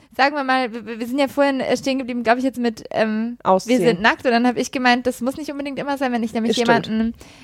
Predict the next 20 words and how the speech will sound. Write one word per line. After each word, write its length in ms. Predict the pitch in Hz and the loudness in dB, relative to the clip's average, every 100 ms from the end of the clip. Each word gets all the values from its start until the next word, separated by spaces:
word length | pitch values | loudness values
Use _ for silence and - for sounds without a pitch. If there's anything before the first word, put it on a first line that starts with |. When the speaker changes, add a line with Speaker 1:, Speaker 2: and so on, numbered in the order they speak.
| 233 - | -10 2
Speaker 1:
ähm, 400 | 220 214 214 233 _ _ _ _ _ _ _ _ _ _ _ - 247 | 2 4 -2 -4 _ _ _ _ _ _ _ _ _ _ _ -10 2
schon 180 | 254 | 2
ein 40 | 247 | 4
bisschen 200 | 247 233 | 2 2
besser 260 | 233 330 | 2 2
kenne 240 | 320 277 254 | 2 2 2
und, 300 | 226 233 220 | 0 -2 0
oder 180 | 226 226 | 4 4
man 220 | 220 - - - | 4 -2 -10 -2
anders, 320 | 214 220 175 | 2 2 2
man 140 | 196 196 | 0 -2
ist 120 | - | 0
auf 140 | 226 | 2
irgendeine 280 | 214 285 254 | 2 4 4
Art 80 | 220 | 4
und 80 | 214 | 4
Weise 220 | 208 202 | 2 2
sehr 120 | 202 | -2
vertraut 380 | 196 202 240 302 | -2 0 2 2
miteinander 580 | 330 330 320 320 330 | 2 -2 -2 -2 -4